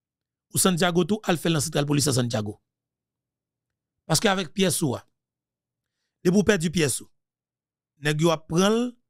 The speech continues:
y a le voler avec et puis yo quitte, yo quitte pièce ou, soit pièce ou bien bousou dans banque là. Le ça a dit c'est groupe haïtien ça qu'a volé. Santiago, nèg yo casse son banque.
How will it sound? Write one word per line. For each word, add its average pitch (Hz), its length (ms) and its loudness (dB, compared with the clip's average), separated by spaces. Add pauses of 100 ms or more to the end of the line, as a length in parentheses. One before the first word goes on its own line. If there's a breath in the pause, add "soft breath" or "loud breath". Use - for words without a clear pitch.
(240)
y 156 40 -10
a 160 60 2
le 156 60 0
voler 170 240 2
avec 175 280 2
et 165 80 2
puis 147 80 -6
yo 156 80 0
quitte, 160 300 -4 (440)
yo 160 120 2
quitte 156 240 0
pièce 151 240 2
ou, 151 120 0
soit 151 200 0
pièce 151 220 0
ou 147 140 0
bien 143 140 0
bousou 139 280 0
dans 135 200 0
banque 127 320 -2
là. 110 160 -4 (800)
Le - 80 2
ça 135 180 2
a 131 40 0
dit 120 160 -4
c'est 143 280 2 (260)
groupe 135 200 0
haïtien 127 260 -2
ça 113 140 -2
qu'a 113 120 -2
volé. 104 340 -4 (840)
Santiago, 214 840 2 (1300)
nèg 175 140 0
yo 180 60 2
casse 170 180 -2
son 147 120 -4
banque. 120 200 -4